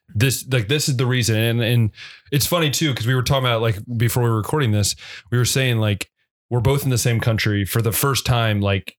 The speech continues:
for a long period of time. We said, "Why not?" You know, like, we, we love what we do, but we, I think also our goal, and we talked about this a little bit, is our goal with this is to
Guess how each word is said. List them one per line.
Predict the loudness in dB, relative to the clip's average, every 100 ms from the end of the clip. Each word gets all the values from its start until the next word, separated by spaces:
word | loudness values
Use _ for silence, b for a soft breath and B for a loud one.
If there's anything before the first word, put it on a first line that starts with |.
| -4
for | 0
a | 0
long | 0 0 0
period | 0 0
of | 0
time. | 2 2
We | 2
said, | 2 2 2 -2 b b b _ _ -4
"Why | -2
not?" | -2 -4 _ _
You | -2 2
know, | 2 2
like, | 2 0 -2
we, | -2 0 2
we | 2 0
love | 2 2 2
what |
we | 0
do, | 0 0 0
but | 0
we, | 0 -2 -8 B B B -2
I |
think | 0 0
also | 0 0 0
our | 2
goal, | 2 2
and | 0
we |
talked | 0 0
about | 0
this | 0 2
a |
little | 2 2
bit, | 0 0 -2
is | 0
our | 0 -2
goal | 0 0
with | 0 0
this | 0 0
is | 0 0 0
to | 0 2 2